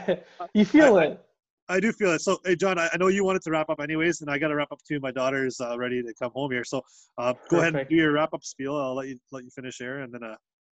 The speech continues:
Speaker 1: All
Speaker 2: can
Speaker 1: right. Okay. Um, well, Doctor Tej, thank you so much for joining us on our podcast today. And last but not least,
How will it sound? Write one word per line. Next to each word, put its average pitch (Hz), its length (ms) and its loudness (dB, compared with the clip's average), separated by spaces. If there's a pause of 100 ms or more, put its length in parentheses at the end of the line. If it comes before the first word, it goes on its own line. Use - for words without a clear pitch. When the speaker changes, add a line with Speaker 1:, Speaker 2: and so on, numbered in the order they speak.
(200)
Speaker 1:
All 151 160 0
Speaker 2:
can 143 100 -6
Speaker 1:
right. 165 400 0 (220)
Okay. 180 640 2 (460)
Um, 180 360 6 (160)
well, 196 340 6
Doctor 220 300 4
Tej, 226 280 4 (140)
thank 220 240 4
you 214 60 0
so 208 220 2
much 196 320 2
for 180 320 0
joining 180 480 0
us 190 420 0 (340)
on 160 140 -6
our 160 100 -2
podcast 165 680 2
today. 156 420 -2 (100)
And 143 380 -8 (460)
last 156 340 2
but 156 80 -6
not 151 240 2
least, 175 480 -4